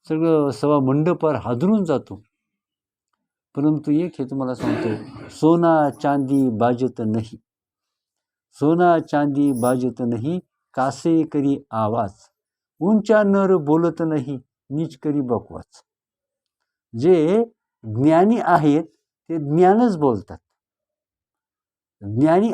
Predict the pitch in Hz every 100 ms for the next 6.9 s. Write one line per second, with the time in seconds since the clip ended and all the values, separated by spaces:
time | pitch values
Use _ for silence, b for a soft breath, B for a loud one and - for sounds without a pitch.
0 | - 165 170 156 160 135 127 127 123 110
1 | 92 - 95 _ _ _ _ _ - 117
2 | 107 101 - 139 160 147 135 147 135 117
3 | 165 - _ _ _ _ _ - 156 156
4 | 147 156 160 233 240 220 208 202 202 180
5 | 175 165 160 160 156 131 147 143 143 139
6 | 139 127 123 117 101 - 104 - 85